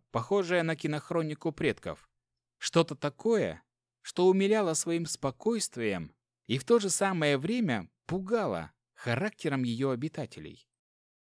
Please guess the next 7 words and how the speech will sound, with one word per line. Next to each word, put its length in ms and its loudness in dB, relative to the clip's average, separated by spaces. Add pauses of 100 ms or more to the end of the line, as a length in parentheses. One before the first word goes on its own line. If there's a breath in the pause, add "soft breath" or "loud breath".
(200)
Хопкин 420 4
остановился 720 2
и 60 4
посмотрел 640 0
на 120 2
сгорбленную 540 2
старуху. 560 -4